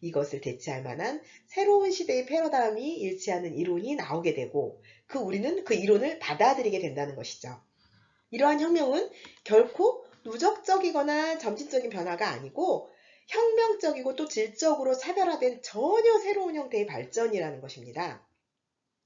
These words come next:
단계 이론가들은 아동 발달이 이러한 양상을 보인다고 주장합니다.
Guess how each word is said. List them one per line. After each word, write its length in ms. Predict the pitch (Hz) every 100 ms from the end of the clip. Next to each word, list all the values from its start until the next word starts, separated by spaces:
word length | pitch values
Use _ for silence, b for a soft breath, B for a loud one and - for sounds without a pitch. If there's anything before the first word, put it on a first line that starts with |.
| b b b _
단계 400 | 185 233 277 294
이론가들은 680 | 220 220 220 185 180 285 415 B B B
아동 340 | 175 185 285
발달이 340 | 262 233 208 220
이러한 480 | 208 220 233 226 190
양상을 600 | 165 180 214 294 262 247
보인다고 400 | 185 170 151 160
주장합니다. 720 | 160 160 214 262 208 156 285